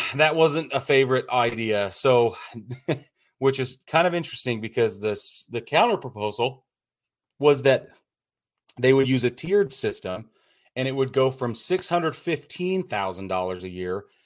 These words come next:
to seven hundred twenty-five thousand dollars a year, marking that third year service,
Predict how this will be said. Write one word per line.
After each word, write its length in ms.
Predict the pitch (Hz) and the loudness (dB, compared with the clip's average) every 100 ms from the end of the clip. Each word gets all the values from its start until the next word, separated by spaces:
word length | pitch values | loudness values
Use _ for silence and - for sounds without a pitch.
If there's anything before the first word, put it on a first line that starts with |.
| _ | _
to 100 | 127 | -6
seven 320 | - 156 147 | 0 2 2
hundred 300 | 139 139 127 - | 0 -2 -2 -4
twenty-five 640 | 123 110 - 147 170 156 | -6 -6 -4 -2 -2 -2
thousand 360 | 127 110 104 104 | -2 -2 -2 -2
dollars 320 | 98 98 92 | 0 -2 -6
a 60 | |
year, 200 | 95 98 | -6 -6
marking 420 | 104 110 104 110 104 | -2 -2 -2 -6 -6
that 260 | 92 - | -8 -6
third 240 | 113 104 95 | -4 -4 -4
year 200 | 98 92 | -8 -6
service, 560 | - 98 87 85 - | -6 -8 -8 -12 -14